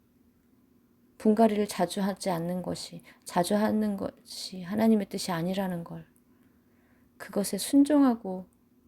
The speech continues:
참고 있는 것인데, 이 상황들이, 아, 너무너무 이 방클 사역을 하면서 감사가 아니고 자꾸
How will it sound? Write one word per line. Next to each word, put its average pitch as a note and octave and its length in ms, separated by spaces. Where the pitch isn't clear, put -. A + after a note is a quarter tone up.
참고 C#4 460
있는 F3 220
것인데, F3 680
이 G#3 80
상황들이, A#3+ 1000
아, F#3 260
너무너무 G3 1120
이 F#3 140
방클 F3 360
사역을 G#3+ 400
하면서 G#3+ 560
감사가 A3+ 640
아니고 F3 340
자꾸 F3+ 600